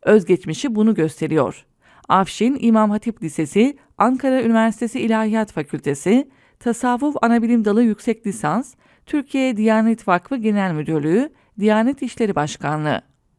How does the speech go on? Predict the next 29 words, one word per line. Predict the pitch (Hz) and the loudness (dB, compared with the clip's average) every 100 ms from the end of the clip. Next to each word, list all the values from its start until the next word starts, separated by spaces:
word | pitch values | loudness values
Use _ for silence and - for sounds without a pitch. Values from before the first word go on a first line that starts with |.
| _ _ _ | _ _ _
Afetzedeler | - 220 277 277 - 262 269 285 | -2 -2 -2 -8 -6 -4 0 0
için | 247 - 302 233 | 0 -2 -2 2
dua | 240 247 214 | 2 4 2
okuyabilecek | - 233 202 196 185 190 - | 0 -2 0 -2 -2 -4 -4
Palakoğlu, | 208 202 185 156 151 247 - _ | -2 -2 2 2 4 4 2 _
on | - 214 175 | 2 4 4
beş | 170 - | 0 0
Mart | 190 254 | -2 -2
iki | 214 226 196 | -4 -4 -4
bin | |
on | 190 269 | 0 -2
sekiz | 269 269 254 - | -2 -6 -6 -4
tarihinde | 190 160 156 139 160 240 - - | -4 -2 -4 0 0 0 -4 -2
afad | 208 233 220 - | -2 2 -2 0
Başkan | 196 - 254 294 | -2 -2 -4 -2
Yardımcısı | 269 233 214 220 - 240 | 0 0 0 -2 -2 -2
olarak | 208 220 190 | 0 0 -2
atanmış, | - 147 143 143 254 - - _ _ - _ | -6 -4 -2 0 0 -2 -20 _ _ -20 _
yetmemiş | 196 254 311 311 254 269 - - | 0 0 0 0 0 0 -6 -4
depremden | 190 208 240 233 240 240 208 | -2 0 2 2 4 2 2
günler | 208 214 226 214 | 2 4 2 0
önce | 151 147 170 220 247 _ - | -2 -2 0 -2 -2 _ 0
on | 247 302 | 2 2
bir | 277 | 0
Ocak | 240 240 247 226 | -2 0 -2 -4
iki | - 220 | -6 -2
bin | |
yirmi | 214 185 156 147 | 0 0 -2 -4
üçte | 143 - 202 | -4 0 0